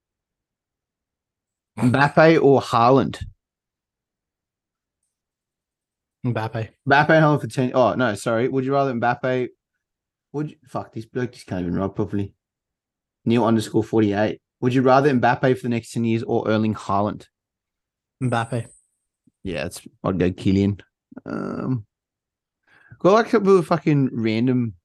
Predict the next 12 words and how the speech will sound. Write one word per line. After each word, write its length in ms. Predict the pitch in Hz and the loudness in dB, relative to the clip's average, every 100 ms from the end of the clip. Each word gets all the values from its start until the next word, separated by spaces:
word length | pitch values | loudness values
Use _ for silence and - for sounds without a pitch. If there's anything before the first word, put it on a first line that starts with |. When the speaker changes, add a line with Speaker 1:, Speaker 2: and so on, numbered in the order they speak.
| _ - | _ -6
Speaker 1:
um, 500 | 113 104 101 92 90 _ _ _ _ _ _ _ _ _ _ | -4 -4 -4 -8 -14 _ _ _ _ _ _ _ _ _ _
I 60 | 120 | -2
don't 80 | 143 | 0
even 100 | 175 | 0
know 80 | 175 | -2
if 140 | 170 | -2
these 160 | 147 139 | -4 -4
are, 40 | |
like, 200 | 127 123 | -4 -4
real 200 | 113 110 | -4 -4
accounts, 460 | 104 - 107 101 | -4 -8 -10 -10
but 120 | - | -10